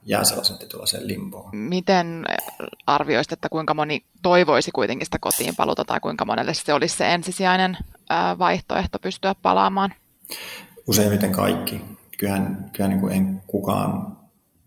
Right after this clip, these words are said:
Speaker 1: kukaan tavoittele pakolaisuutta tai niin kuin joutuu lähtemään pois kotoaan, että kyllähän niin kuin, kyllä se lähtökohta on yleensä, että ihmiset aina haluavat palata kotiin ja sinne, niin kuin, mistä, mistä ovat. Et se, se on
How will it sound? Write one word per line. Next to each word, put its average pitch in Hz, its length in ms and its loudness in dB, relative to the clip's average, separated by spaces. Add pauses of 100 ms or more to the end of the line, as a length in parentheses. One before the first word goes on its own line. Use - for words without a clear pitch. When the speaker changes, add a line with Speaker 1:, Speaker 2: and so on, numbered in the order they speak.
(680)
Speaker 1:
kukaan 101 380 0
tavoittele 104 540 2
pakolaisuutta - 880 -2
tai - 300 -4
niin - 140 -4
kuin - 200 -14 (180)
joutuu - 380 0
lähtemään 107 360 2
pois 98 200 4
kotoaan, 101 420 2
että 101 240 -4
kyllähän 98 340 -2
niin 95 120 4
kuin, 95 240 -2 (1300)
kyllä 101 180 2
se 98 100 2 (200)
lähtökohta 104 580 4
on 98 60 6
yleensä, 95 180 6
että 95 100 2
ihmiset 95 360 0
aina 95 240 4
haluavat 98 760 -4
palata 98 360 0
kotiin 110 720 -6
ja 113 60 -10
sinne, - 360 -6
niin - 140 -20
kuin, - 180 -20 (160)
mistä, 101 340 0 (160)
mistä 104 280 2
ovat. 98 500 -4 (260)
Et - 140 -20
se, - 200 0 (640)
se 98 320 4
on 95 360 2